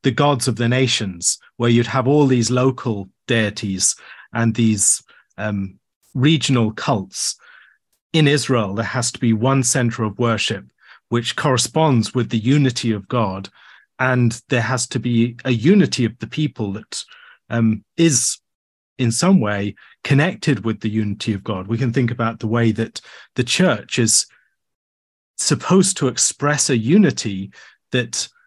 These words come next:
um, is related to the unity of Father, Son, and Spirit, and grounded upon the unity of Father and Son and Spirit. We see that in Christ's Upper Room Discourse in, in John. And I think also there's another aspect of this that has often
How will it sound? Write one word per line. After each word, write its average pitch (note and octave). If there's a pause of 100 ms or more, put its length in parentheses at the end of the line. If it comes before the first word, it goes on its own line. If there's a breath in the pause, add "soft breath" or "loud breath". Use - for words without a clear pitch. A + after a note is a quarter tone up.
(120)
um, B2 (880)
is D3+
related D3
to -
the C3
unity D3
of B2
Father, D3
Son, C#3
and B2
Spirit, - (400 loud breath)
and C3+
grounded C#3
upon A2+
the G#2+
unity A2
of G2
Father G#2+
and G2
Son A2
and G2
Spirit. F#2+ (100)
We A2
see A2
that G2+
in G2
Christ's A2
Upper A#2+
Room G#2+
Discourse A2
in, G2 (480 loud breath)
in A2+
John. A2 (920 soft breath)
And D3
I C3+
think D#3
also G3+
there's C3+
another G3
aspect A#2+
of G#2+
this A#2
that A#2
has G#2+
often A2+